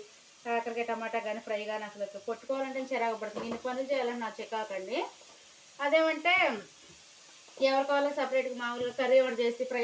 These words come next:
ఒకటి చేసి అనుకోవచ్చులే, కానీ మళ్ళీ అదొక పని. ఇదేదో చేస్తున్నాం కదా, రెండు తా-, ఇక రెండు చేయొచ్చులే అన్నట్టుగా ఈ పూట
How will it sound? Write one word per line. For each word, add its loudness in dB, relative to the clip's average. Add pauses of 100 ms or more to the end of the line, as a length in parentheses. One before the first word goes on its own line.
ఒకటి 0
చేసి -2
అనుకోవచ్చులే, -6
కానీ -4
మళ్ళీ 0
అదొక 2
పని. -4 (600)
ఇదేదో 6 (120)
చేస్తున్నాం 4
కదా, 0 (100)
రెండు 4 (220)
తా-, 2 (260)
ఇక -10 (420)
రెండు 2
చేయొచ్చులే 2
అన్నట్టుగా -2 (1700)
ఈ -2
పూట 2